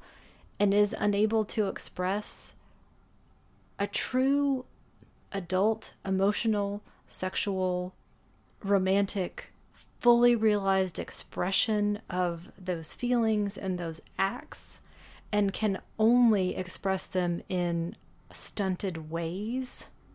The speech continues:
And I think that's what he saw with Humbert. Not the same, not the same that I am also interested in very young girls or boys,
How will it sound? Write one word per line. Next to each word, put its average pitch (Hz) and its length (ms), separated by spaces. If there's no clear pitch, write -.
And 214 140
I 208 100
think 202 280
that's 190 400
what 190 140
he 185 200
saw 165 680
with 180 240
Humbert. 165 440
Not 202 320
the 208 100
same, 180 380
not 180 200
the 180 120
same 165 300
that 160 260
I 165 160
am 160 160
also 156 560
interested 160 540
in 156 340
very 160 300
young 151 440
girls 151 420
or 156 80
boys, 156 560